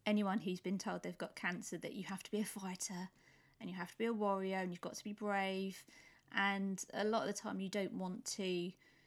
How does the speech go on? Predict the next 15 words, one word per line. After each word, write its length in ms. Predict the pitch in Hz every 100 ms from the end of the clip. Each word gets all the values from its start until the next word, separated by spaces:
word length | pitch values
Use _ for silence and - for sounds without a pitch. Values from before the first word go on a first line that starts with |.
| - _ _ -
show 760 | - - - 202 190 185 175 170 180 -
how 240 | - - 190
you're 220 | 185 190
truly 480 | - 220 202 202 220
feeling 520 | - 233 240 269 320 -
because 400 | - - 208 190
you 100 | 202
don't 240 | 185 185 -
want 360 | 180 180 180 - - _ -
your 140 | 185
loved 240 | 175 185 -
ones 300 | 190 180 202
to 140 | -
worry, 600 | 185 190 202 208 233 240 - _ _ -
and 480 | 165 170 175 170 170